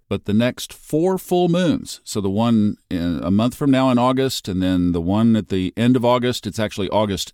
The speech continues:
dates, but let's say around the first of September, and then the end of September, are all going to be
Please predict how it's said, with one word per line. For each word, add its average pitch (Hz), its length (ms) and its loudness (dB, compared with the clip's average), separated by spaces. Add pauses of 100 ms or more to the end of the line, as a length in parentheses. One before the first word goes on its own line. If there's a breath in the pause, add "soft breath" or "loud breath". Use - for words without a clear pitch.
dates, 95 300 -2
but 85 160 -6
let's 85 180 -6
say 95 160 -4
around 92 260 0
the 85 80 -2
first 101 320 -6
of 85 120 -10
September, 92 520 -6
and 90 160 -6
then 92 140 -2
the 80 220 -6
end 156 200 0
of 127 120 0
September, 80 720 -4 (260)
are 95 220 -4
all 120 340 0
going 123 360 0
to 110 100 -8
be 90 560 -2